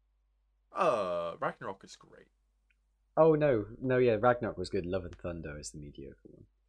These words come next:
Speaker 2: Yes.
Speaker 1: Yeah.
Speaker 2: The screaming joke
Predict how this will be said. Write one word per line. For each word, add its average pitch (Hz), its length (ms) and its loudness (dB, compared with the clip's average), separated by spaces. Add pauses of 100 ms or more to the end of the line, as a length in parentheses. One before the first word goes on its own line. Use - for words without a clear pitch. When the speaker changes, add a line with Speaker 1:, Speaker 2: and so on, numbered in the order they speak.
(1200)
Speaker 2:
Yes. - 380 -16
Speaker 1:
Yeah. 117 140 -6
Speaker 2:
The 101 80 -14
screaming 101 500 -4
joke 92 360 -4